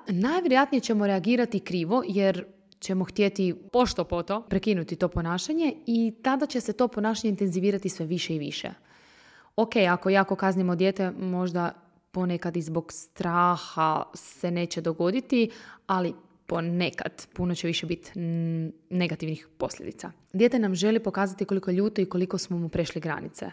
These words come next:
I ako oduzmemo nešto djetetu, jer je neposlušno, za očekivati je da će biti jako ljuto,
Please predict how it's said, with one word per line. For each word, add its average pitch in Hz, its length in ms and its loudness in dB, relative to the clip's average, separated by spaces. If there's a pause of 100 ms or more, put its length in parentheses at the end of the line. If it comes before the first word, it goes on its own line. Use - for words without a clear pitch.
I 190 180 2
ako 185 520 2
oduzmemo 180 600 2
nešto 165 300 0
djetetu, 160 520 -2 (300)
jer 170 180 -2
je 175 80 -2
neposlušno, 185 680 -2 (720)
za 196 260 4
očekivati 202 760 2
je 170 200 -6 (180)
da 190 100 -2
će 185 160 -4
biti 185 280 0
jako 185 320 2
ljuto, 170 420 -4